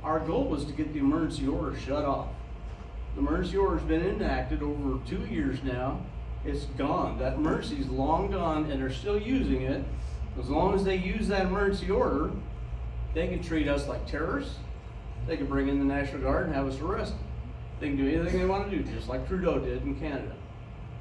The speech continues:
So we've gotta get the emergency order shut off. That is our main goal as convoys, whether it's People's Convoy, Freedom Convoy, any of the convoys.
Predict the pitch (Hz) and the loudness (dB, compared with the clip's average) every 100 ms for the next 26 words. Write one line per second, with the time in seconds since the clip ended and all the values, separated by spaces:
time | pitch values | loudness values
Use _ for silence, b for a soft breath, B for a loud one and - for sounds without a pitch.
0 | - - 160 147 135 - - 135 160 185 | -8 4 6 6 2 -2 -4 0 4 4
1 | 165 160 185 175 160 170 156 147 143 147 | 4 2 2 4 2 2 2 2 0 2
2 | 135 131 127 - - 143 143 147 - - | 2 2 0 -4 -6 0 0 0 -4 -4
3 | 143 135 131 - 135 131 123 123 117 131 | 0 0 0 -4 -4 -2 -4 -4 -4 -4
4 | 127 117 131 131 120 - - - - 135 | -4 -4 0 4 4 2 -4 -6 -6 -4
5 | 131 - - - - 135 - - - - | -4 -6 -8 -10 -4 -2 -2 -4 -6 -6
6 | - - - 127 - - 160 - 151 160 | -6 -8 -4 -4 -4 -4 -2 -2 -4 0
7 | 156 135 139 143 139 - - - - 160 | 0 0 0 0 -2 -4 -4 -6 -2 2
8 | 165 151 156 135 143 139 - - - 170 | 2 4 2 2 0 0 -2 -4 -2 0
9 | 160 - 139 135 - - - | 0 0 -2 -2 0 -2 -2